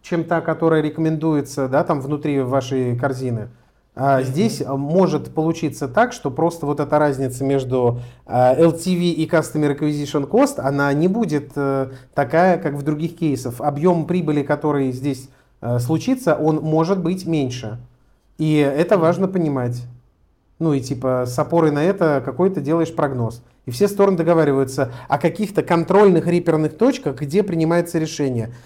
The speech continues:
Speaker 1: А, вот эта вот фаза тестирования, дальше мы уходим в масштаб или останавливаемся, потому что мы не попадаем в эти К П I. Это окей.
Speaker 2: Ну, получается, что,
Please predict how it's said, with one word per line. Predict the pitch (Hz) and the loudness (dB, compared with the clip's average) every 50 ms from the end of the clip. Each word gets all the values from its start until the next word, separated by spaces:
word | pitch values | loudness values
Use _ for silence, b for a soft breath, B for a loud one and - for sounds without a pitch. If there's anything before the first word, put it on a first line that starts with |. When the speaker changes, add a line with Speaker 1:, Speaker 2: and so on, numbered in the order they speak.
| B B B B | B B B B
Speaker 1:
А, | - 127 139 139 139 139 135 139 147 | -2 2 4 4 6 6 4 4 2
вот | 151 165 170 - - | 0 -2 -2 2 4
эта | 196 190 185 180 | 4 4 4 4
вот | 143 143 139 | -2 -2 -2
фаза | - - 170 160 143 143 | 0 2 2 2 2 0
тестирования, | 139 - - - - - 240 277 247 196 170 143 127 120 | -4 -4 -8 -8 -4 -2 0 0 2 2 0 0 0 -2
дальше | 127 135 175 170 160 - - 151 | 0 2 4 2 2 2 -2 -2
мы | 147 143 | 0 0
уходим | 143 135 - 233 269 247 220 170 | 0 2 2 2 4 4 2 0
в | 147 147 | 0 0
масштаб | 156 147 - - - 135 117 120 B B B B B | -2 -2 -2 -2 -4 -4 -4 -4 B B B B B
или | 165 180 196 196 190 | -2 0 4 6 6
останавливаемся, | 165 160 165 - 165 160 180 196 190 180 160 151 147 147 - - - | 4 4 2 0 0 2 4 4 4 2 2 0 0 -2 -4 -8 -8
потому | - 120 143 139 147 165 | -6 -4 -2 0 -2 -2
что | 160 - - 147 139 135 | -4 -2 -2 0 0 0
мы | 135 147 151 | 0 0 0
не | 151 147 147 151 | 0 0 -2 -2
попадаем | 160 143 127 143 139 139 147 147 139 131 | -4 -2 -2 -2 0 0 -2 -2 -2 -4
в | |
эти | - - - - | -6 -6 -8 -10
К | - - 120 | -14 -14 -8
П | 127 135 117 | -6 -4 -4
I. | 101 98 - - _ _ _ _ _ _ _ _ _ _ _ _ _ - | -4 -6 -10 -16 _ _ _ _ _ _ _ _ _ _ _ _ _ -6
Это | 165 147 127 120 160 180 | -6 -4 0 2 2 2
окей. | 190 185 170 139 131 135 127 123 - - - _ _ _ _ _ _ _ _ _ _ _ _ _ _ _ _ _ _ _ _ _ _ _ _ _ _ _ _ - | 2 2 0 0 0 0 -2 -4 -10 -16 -20 _ _ _ _ _ _ _ _ _ _ _ _ _ _ _ _ _ _ _ _ _ _ _ _ _ _ _ _ -2
Speaker 2:
Ну, | 190 254 - | -2 -2 0
получается, | - 190 190 202 190 - 247 277 269 269 - 208 | 0 -2 -2 0 2 6 6 6 6 6 2 -6
что, | 190 - - - 226 226 233 233 233 233 226 220 208 - - _ | -6 -6 -4 0 2 4 6 6 6 6 6 2 0 -6 -14 _